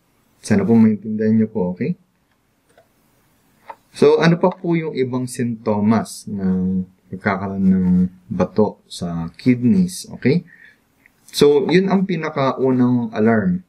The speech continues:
ng isang doktor. Pag dumating kayo sa clinic, tatanungin po kayo, "Ano pong problema ninyo?" Pag sinabi niyo po na masakit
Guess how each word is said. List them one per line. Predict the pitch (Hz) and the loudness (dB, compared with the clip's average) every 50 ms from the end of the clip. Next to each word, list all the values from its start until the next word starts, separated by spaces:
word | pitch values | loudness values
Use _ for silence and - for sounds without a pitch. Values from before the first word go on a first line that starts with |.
| _ _ _ | _ _ _
ng | - 98 95 92 90 90 | -14 -8 -6 -4 -4 -6
isang | - - - 95 95 | -6 -4 0 2 2
doktor. | 92 90 90 - _ - 104 95 90 87 - _ _ | 2 2 -2 -6 _ -2 0 0 0 0 -2 _ _
Pag | 98 95 95 | -4 -2 0
dumating | 90 104 104 107 107 - 117 123 123 120 | 2 2 2 2 0 -2 -4 -6 -4 -4
kayo | 113 120 127 | -4 -4 -4
sa | - - - | -6 -8 -8
clinic, | - 131 123 127 127 131 135 - - _ | -4 0 0 2 2 0 -2 -2 -4 _
tatanungin | 120 117 113 120 120 120 123 123 123 123 123 | -4 -4 -2 0 0 2 2 2 2 0 0
po | - 120 110 | 0 0 2
kayo, | 107 110 110 107 117 | 2 2 2 2 0
"Ano | 127 131 - | -4 -4 -2
pong | - 127 123 123 127 135 135 - | 0 2 2 4 2 0 -2 -6
problema | - - 113 98 95 95 92 92 95 | -2 -2 0 2 2 2 4 4 2
ninyo?" | 92 90 90 98 104 104 95 87 - - _ _ _ _ _ _ _ _ _ _ _ | 4 4 2 2 0 0 -2 -4 -10 -14 _ _ _ _ _ _ _ _ _ _ _
Pag | - 113 110 | 0 0 0
sinabi | - 127 135 143 143 139 135 143 | 2 0 2 2 2 2 2 0
niyo | 139 139 143 143 | 2 0 0 0
po | 147 139 135 | 0 -2 0
na | 131 | 2
masakit | 123 117 117 113 - 123 - 120 113 113 | 2 2 0 -2 -2 -6 -4 -4 -6 -2